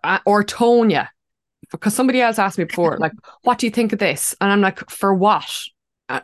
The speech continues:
Speaker 1: f-, just for
Speaker 2: <laughs>
Speaker 1: general toning. <laughs> I was like,
Speaker 2: For
Speaker 1: "Well,
Speaker 2: killing
Speaker 1: it's not,"
Speaker 2: yourself with boredom.
Speaker 1: Yeah, it's not going to tone ya. I said, "Yeah, if you want to increase your cardio health," I said, "It's good
Speaker 2: Mm.
Speaker 1: cardio." But I said, "You're not, like, it's not gonna fucking tone ya."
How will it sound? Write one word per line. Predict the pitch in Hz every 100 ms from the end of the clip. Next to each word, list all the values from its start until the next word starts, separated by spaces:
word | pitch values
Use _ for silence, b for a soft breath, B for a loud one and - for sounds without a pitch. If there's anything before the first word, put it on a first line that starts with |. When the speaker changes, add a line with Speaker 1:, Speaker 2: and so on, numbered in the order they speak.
| _
Speaker 1:
f-, | 180 -
just | 302 220
for | 208
Speaker 2:
<laughs> | 185
Speaker 1:
general | 277 269 240 196
toning. | - 226 233 190 - -
<laughs> |
I | 202 247
was | 202
like, | 240 -
Speaker 2:
For |
Speaker 1:
"Well, | 196
Speaker 2:
killing | 214 226
Speaker 1:
it's | 208
not," |
Speaker 2:
yourself | 202 214 196 190
with | 185
boredom. | - 185 180 - 143 -
Speaker 1:
Yeah, | 247 214 294 220 B B
it's | - 247
not | 277 320
going | 262 196
to | -
tone | 160 185 175
ya. | 147 160
I | 202
said, | 208 190
"Yeah, | 233 214
if | 165
you | 180
want | 202 208 208
to | - 196
increase | 185 - 202 185
your | 170 -
cardio | - 180 202 233 196 156 147 - _ _ -
health," | - 156 180 - -
I | 180
said, | 196
"It's | 175 -
good | 277
Speaker 2:
Mm. | 330 202
Speaker 1:
cardio." | 190 233 - - - - B B B B
But |
I | 180
said, | 190 170 165 - -
"You're | 165 165
not, | 175 165
like, | 165 156
it's | 170
not | 190 180
gonna | 180
fucking | 160 165 170 143
tone | 175 165 165
ya." | 139